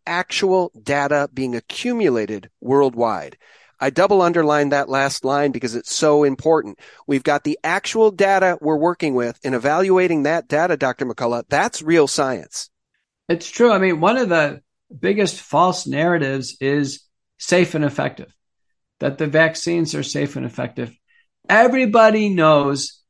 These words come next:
Speaker 2: not every drug and vaccine is perfectly safe or effective. Everyone knows that. There, there's a side effect with everything. And so I think that's one of the biggest false narratives to go after right away, that,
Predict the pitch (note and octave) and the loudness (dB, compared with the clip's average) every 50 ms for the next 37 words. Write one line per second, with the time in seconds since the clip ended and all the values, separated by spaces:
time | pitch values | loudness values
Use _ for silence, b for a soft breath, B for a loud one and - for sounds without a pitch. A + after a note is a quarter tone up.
0 | _ _ C3 C3+ D3 D#3+ F3+ F3+ F3 F3+ - _ - D#3 E3 F3+ F3 F3+ G3 G3 | _ _ -2 0 2 4 4 4 2 0 -4 _ 2 2 2 2 4 4 4 4
1 | G#3 F#3+ D3+ D#3 D3+ D3+ D3 D3 D3+ D3 C#3 C#3+ D3 C#3+ C#3 C#3+ D3 C#3+ - - | 4 2 0 0 2 2 2 2 2 0 -2 -2 -4 -2 -2 -2 -4 -4 -6 -6
2 | - B2+ B2+ B2+ B2 A#2+ - B2+ A#2 - _ - - C3 B2 - - - C#3 C#3 | -4 -4 -2 -4 -4 -6 -6 -10 -10 -10 _ -4 -4 -4 -4 -4 -6 -6 -4 -4
3 | C3 - - - - - - - - C3+ C#3+ - G3 G#3+ G3+ - - - - _ | -4 -6 -8 -8 -10 -10 -10 -10 -10 -10 -8 -6 -6 -6 -6 -8 -12 -18 -18 _
4 | _ _ - D4+ F4 F#4+ F#4 E4 D4 D#3+ C#3 B2+ A#2+ A#2 A2+ - - D#2 - - | _ _ -2 0 4 4 4 4 4 2 0 -2 -4 -6 -8 -12 -14 -16 -18 -20
5 | _ _ _ _ - A#3+ B3 A#3+ B3+ B3+ D4 D#4 C#4+ A#3+ A#3 - _ - A3 A3+ | _ _ _ _ -6 -4 -4 -2 -2 -2 0 0 0 -2 -6 -8 _ -4 -4 -4
6 | A3 - - A#3 A#3 B3+ B3 A#3+ A3+ - A#3 A3+ A3+ A3 - A3 G#3+ G#3 G3 F#3+ | -2 -2 0 2 4 4 4 4 2 2 0 0 0 -2 -2 -4 -4 -4 -6 -8
7 | - _ - G3 A3 B3 B3 A3+ G#3+ A3 G3+ F#3 D#3 - - C#3 C#3 - D3 - | -14 _ -6 -4 -2 -2 -2 -2 -2 0 0 0 0 -2 -4 -8 -10 -10 -14 -20
8 | _ b b b b b b b b _ _ _ _ _ D#3 D#3+ E3 D#3 D#3 - | _ b b b b b b b b _ _ _ _ _ 0 0 0 0 -2 -2
9 | - F3 F3 E3+ D#3+ E3 - D3+ F3+ A3+ A#3+ A#3+ C4+ A#3+ G3+ - - D#3+ F3 F3+ | -2 0 0 0 0 0 -2 0 0 0 0 0 0 -2 -2 -2 0 0 0 0
10 | F3 - D#3+ D#3 D3+ C#3+ C3+ B2+ B2 D3+ D3+ D3 D3 C#3 C#3+ - - C3+ C3 C3+ | 0 -2 -4 -4 -4 -4 -6 -4 -2 -2 0 0 -2 -4 -6 -6 -4 -2 -2 -2
11 | B2+ - - - - - C3+ B2 B2 B2 B2+ B2 A#2 A2+ A#2 - C#3 A#2+ A#2+ A#2 | -2 -4 -10 -14 -14 -10 -6 -2 -2 0 0 -2 -2 -6 -8 -10 -10 -10 -8 -6
12 | A2 A2+ A#2 A2+ - - A#2+ A#2 G#2+ A2+ A2+ A2 A2 - - A2 G#2 - - - | -6 -4 -6 -6 -8 -10 -12 -10 -8 -8 -8 -8 -8 -10 -10 -12 -12 -14 -14 -16
13 | - - | -18 -18